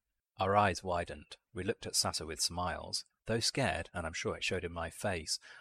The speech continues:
I also craved this, and also my lust must have showed. Helen looked slightly worried, though, when she said,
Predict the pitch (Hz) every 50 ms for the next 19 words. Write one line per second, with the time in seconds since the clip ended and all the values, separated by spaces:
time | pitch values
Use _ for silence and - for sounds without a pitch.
0 | - - - 80 98 113 110 - - 78 73 71 - - - 90 85 85 87 -
1 | - - 73 69 - - - - - _ - - - 95 113 117 110 - - 98
2 | 95 90 82 85 90 120 - - - - 80 76 - - 82 - - - - 76
3 | 76 80 85 - - _ - - - _ - 127 120 110 98 98 101 104 - -
4 | - - 110 101 95 87 87 85 92 101 104 92 82 78 - - 73 78 78 80
5 | 80 - - - 80 - - 90 82 76 76